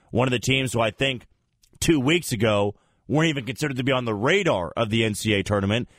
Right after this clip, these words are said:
They at least have a fighting chance on the bubble, and they are also followed by Penn State. So here is how the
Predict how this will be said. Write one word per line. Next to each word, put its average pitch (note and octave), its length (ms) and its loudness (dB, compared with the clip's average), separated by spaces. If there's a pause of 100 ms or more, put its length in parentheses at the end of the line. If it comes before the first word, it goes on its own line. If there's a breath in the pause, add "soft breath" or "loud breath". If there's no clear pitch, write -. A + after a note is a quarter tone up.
(140 loud breath)
They D3 240 4
at D3 100 -4
least D3+ 300 -2
have C#3+ 160 2
a C3+ 80 0
fighting C3+ 440 0
chance B2 440 -2
on A#2+ 200 2
the A2+ 80 0
bubble, A2 420 2 (220 soft breath)
and A2+ 220 2
they A#2+ 120 2
are A#2 100 0
also A#2 300 -2
followed G#2 480 0 (260 soft breath)
by G#2+ 220 4
Penn G2+ 360 0
State. G#2 420 -2 (480 soft breath)
So D#3 220 2
here A#3 340 2
is G#3+ 140 0
how F#3 280 2
the C#3+ 400 -2